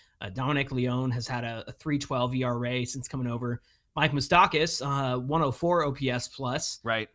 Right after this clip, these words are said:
Speaker 1: And obviously he's had
Speaker 2: God
Speaker 1: some,
Speaker 2: bless Mike
Speaker 1: some very, <laughs>
Speaker 2: Moustakas.
Speaker 1: some very
Speaker 2: <laughs>
Speaker 1: clutch hitting.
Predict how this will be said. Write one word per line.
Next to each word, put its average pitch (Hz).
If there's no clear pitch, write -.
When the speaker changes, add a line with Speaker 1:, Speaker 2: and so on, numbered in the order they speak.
Speaker 1:
And 123
obviously 131
he's 123
had 135
Speaker 2:
God 202
Speaker 1:
some, 131
Speaker 2:
bless 139
Mike 117
Speaker 1:
some 139
very, 151
<laughs> 104
Speaker 2:
Moustakas. 190
Speaker 1:
some 170
very 214
Speaker 2:
<laughs> 214
Speaker 1:
clutch 190
hitting. 170